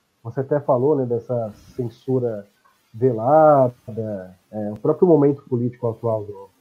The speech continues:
do nosso país, você acha que ele, a gente pode ter uma nova influência? A gente já vê algum tipo de protesto no, nas produções culturais?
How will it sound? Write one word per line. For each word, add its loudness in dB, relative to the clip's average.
do -10
nosso -2
país, 6
você 0
acha 2
que 6
ele, 6
a -12
gente -12
pode 2
ter 0
uma 2
nova 2
influência? -2
A 0
gente -2
já 6
vê 4
algum 4
tipo -2
de -2
protesto 4
no, -6
nas -6
produções 0
culturais? 4